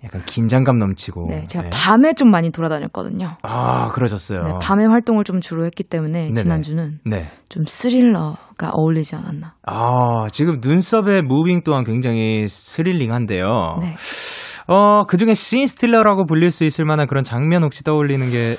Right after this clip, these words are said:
Speaker 1: 떠오르는 게 있나요?
Speaker 2: 제가
Speaker 1: 네.
Speaker 2: 진짜 비싼 마이크를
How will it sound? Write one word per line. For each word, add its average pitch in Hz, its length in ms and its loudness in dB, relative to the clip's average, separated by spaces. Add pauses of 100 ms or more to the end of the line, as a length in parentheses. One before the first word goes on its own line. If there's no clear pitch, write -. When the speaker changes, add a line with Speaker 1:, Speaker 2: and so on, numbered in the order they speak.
Speaker 1:
떠오르는 151 320 2
게 117 80 0
있나요? 87 360 -2
Speaker 2:
제가 190 600 0
Speaker 1:
네. 87 320 -4 (420)
Speaker 2:
진짜 220 360 2 (100)
비싼 226 500 2
마이크를 165 600 -4